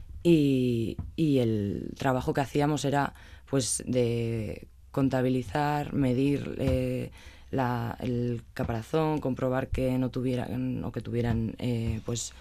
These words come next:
alguna amputación, eh, contar los nidos, contar los huevos que ponían. Eh, luego el trabajo de la mañana era, eh, pues, rescatar tortugas que se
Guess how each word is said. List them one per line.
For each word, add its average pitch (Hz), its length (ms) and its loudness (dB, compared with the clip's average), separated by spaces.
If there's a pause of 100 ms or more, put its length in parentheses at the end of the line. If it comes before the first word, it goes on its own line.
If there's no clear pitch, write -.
(160)
alguna 123 340 0
amputación, 143 960 0 (600)
eh, 135 320 4
contar 127 480 2
los 123 420 0
nidos, 147 640 2
contar 120 340 0
los 120 320 -2
huevos 127 300 2
que 120 80 -4
ponían. 139 640 0 (580)
Eh, 135 260 4
luego 135 220 4
el 127 80 4
trabajo 123 320 0
de 143 80 6
la 135 80 4
mañana 135 460 2
era, 135 320 2
eh, 117 360 2
pues, - 280 -4 (400)
rescatar 123 720 0
tortugas 123 480 0
que 120 140 -4
se 123 220 0